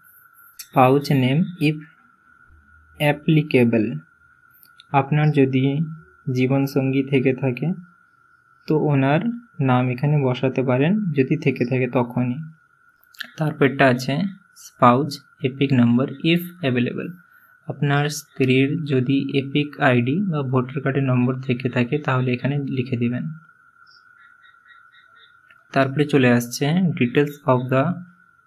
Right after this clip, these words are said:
electoral in the electoral roll of the last এসআইআর, অর্থাৎ দু হাজার দুই সালের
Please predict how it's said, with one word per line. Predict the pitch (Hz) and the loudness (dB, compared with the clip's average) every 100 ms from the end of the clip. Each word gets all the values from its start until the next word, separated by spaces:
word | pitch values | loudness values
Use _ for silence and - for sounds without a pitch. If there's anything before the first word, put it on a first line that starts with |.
| _ | _
electoral | 139 135 139 139 151 151 151 165 208 - _ 135 | 0 2 0 2 2 4 2 0 -6 -12 _ 0
in | 131 131 | 2 2
the | 131 - 135 | 2 0 -2
electoral | 139 139 139 - 147 143 147 165 160 | 0 0 0 0 2 4 2 0 0
roll | 131 135 135 135 135 | 0 0 -2 -2 -2
of | 139 135 | -2 -4
the | 151 147 | -2 -2
last | 147 - 139 | -4 -4 -2
এসআইআর, | 123 - 123 117 - - _ _ _ - | -2 0 -2 -2 -12 -18 _ _ _ 0
অর্থাৎ | 147 135 170 170 165 - - _ _ | 0 2 0 0 -6 -14 -20 _ _
দু | 135 127 135 | -4 0 2
হাজার | 143 147 143 | 4 2 2
দুই | 131 143 139 | 0 0 2
সালের | 151 151 160 | 0 2 0